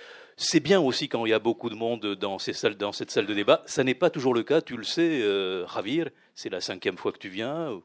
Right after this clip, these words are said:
quatrième, cinquième, on ne sait plus à force. Comme je te disais, visiblement, ça ne se connaît pas en Espagne. Quand, quand on aime, on ne compte pas. Et, et tu seras toujours le bienvenu.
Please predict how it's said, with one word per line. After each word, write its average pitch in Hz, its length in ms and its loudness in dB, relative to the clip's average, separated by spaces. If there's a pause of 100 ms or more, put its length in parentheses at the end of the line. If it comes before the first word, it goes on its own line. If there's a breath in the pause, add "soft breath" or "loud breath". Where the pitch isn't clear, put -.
quatrième, 107 360 -6
cinquième, 98 400 -6
on 90 60 -14
ne 90 60 -14
sait - 140 -10
plus 113 260 -8
à - 20 -2
force. - 240 -6 (420 loud breath)
Comme 95 140 -6
je - 80 -12
te - 80 -2
disais, 110 540 0 (240 soft breath)
visiblement, 104 320 -6
ça 113 100 -2
ne 101 80 -8
se 117 120 -6
connaît 107 200 -4
pas 113 160 0
en 104 60 -2
Espagne. 113 280 -6
Quand, 101 280 -6
quand 120 200 -4
on 123 120 0
aime, 135 160 -2
on 113 100 -4
ne 107 80 -8
compte 131 320 -10
pas. 135 320 0 (500 loud breath)
Et, 110 440 4
et 104 80 0
tu - 160 -12
seras - 180 2
toujours 135 320 0
le 120 60 2
bienvenu. 113 560 -6